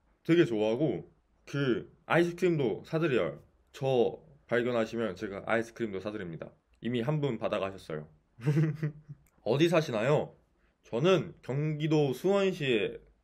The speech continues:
거주하고 있습니다. 평소에 뭐 하시나요? 평소에 일어나서 유튜브 컨텐츠 생각하고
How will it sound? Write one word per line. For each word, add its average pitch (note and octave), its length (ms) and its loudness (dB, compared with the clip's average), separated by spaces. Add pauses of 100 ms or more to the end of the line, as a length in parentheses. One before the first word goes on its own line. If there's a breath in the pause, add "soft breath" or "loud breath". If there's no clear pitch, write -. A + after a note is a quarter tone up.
(220)
거주하고 G#2+ 420 -2
있습니다. E2 380 -10 (1120)
평소에 F#3+ 540 2
뭐 G2+ 220 0
하시나요? F#2 600 -4 (240)
평소에 F3 800 2 (220)
일어나서 A2+ 720 -2 (100)
유튜브 C3+ 480 0
컨텐츠 D#3 920 -2 (560)
생각하고 F#3+ 800 2